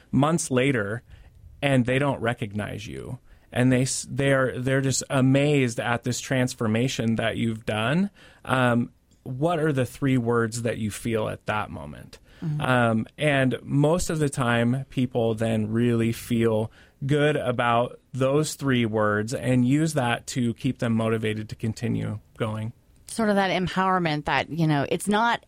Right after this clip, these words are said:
Speaker 2: a pie in the sky dream. You know, we see, eh, transformations are possible. You, no matter where you are in your fitness or health journey, it's not impossible to improve. It's not impossible to lose weight. I was talking to a friend the other day and she's like, "Oh, I've been trying and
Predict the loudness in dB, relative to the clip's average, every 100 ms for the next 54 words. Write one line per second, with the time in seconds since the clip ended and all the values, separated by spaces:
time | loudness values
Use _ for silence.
0 | -2 0 0 0 -2 -2 0 0 -2 -2
1 | 0 0 0 0 2 2 2 2 0 -2
2 | -2 -2 0 0 -2 -8 -8 -10 -6 -4
3 | -2 0 0 0 -2 -2 -2 -2 -2 -4
4 | -4 -4 -6 -6 -16 -20 -20 -20 -20 _
5 | -6 -2 0 2 0 0 0 2 2 0
6 | 0 0 2 2 2 2 0 2 2 2
7 | 2 2 2 0 -2 -4 0 0 0 -2
8 | -2 -2 -2 -4 -4 -2 0 2 2 0
9 | -2 -12 -20 -20 -10 -6 -2 0 2 2
10 | 0 -2 -2 -2 -2 0 0 -2 -2 -2
11 | -2 -2 0 0 2 2 2 0 -2 -2
12 | -2 -2 -4 -2 0 0 0 0 0 -2
13 | -2 -4 -2 -2 -2 -2 -2 -2 -2 0
14 | 0 0 -2 -4 -2 0 0 0 0 0
15 | 0 -2 -2 -4 -2 0 2 0